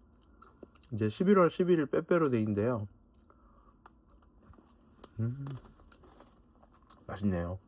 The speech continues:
음, 빼빼로 데이와 믿음, 무슨 관계가 있을까? 여러분,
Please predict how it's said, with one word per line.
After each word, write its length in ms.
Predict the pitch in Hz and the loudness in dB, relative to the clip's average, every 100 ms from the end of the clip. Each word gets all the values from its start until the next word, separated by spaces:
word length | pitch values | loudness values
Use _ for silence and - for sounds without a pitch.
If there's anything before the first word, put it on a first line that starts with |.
| _ - - - - - - - - - - _ - _ - - - - - - - - | _ -20 -20 -20 -20 -20 -20 -20 -20 -20 -20 _ -20 _ -20 -20 -20 -20 -20 -20 -18 -10
음, 460 | 90 87 85 90 95 - - - - - _ _ - - - | -8 -8 -8 -10 -14 -18 -20 -20 -20 -20 _ _ -20 -20 -2
빼빼로 640 | 143 170 - 214 202 185 | 0 2 4 6 8 6
데이와 380 | 160 127 127 127 | 6 6 6 6
믿음, 380 | 104 101 101 80 - - - - - - - _ _ - - _ _ - - _ _ _ - - - - - - _ - - | 4 2 0 -2 -12 -20 -20 -20 -20 -20 -20 _ _ -20 -20 _ _ -20 -20 _ _ _ -20 -20 -20 -20 -20 -20 _ -20 -4
무슨 240 | 113 131 143 | 0 2 4
관계가 360 | 107 95 87 | 2 2 -4
있을까? 360 | 85 - - - - _ _ _ _ _ _ _ _ - _ _ - | -8 -12 -16 -16 -20 _ _ _ _ _ _ _ _ -20 _ _ -6
여러분, 360 | 107 104 98 82 | 0 2 2 -2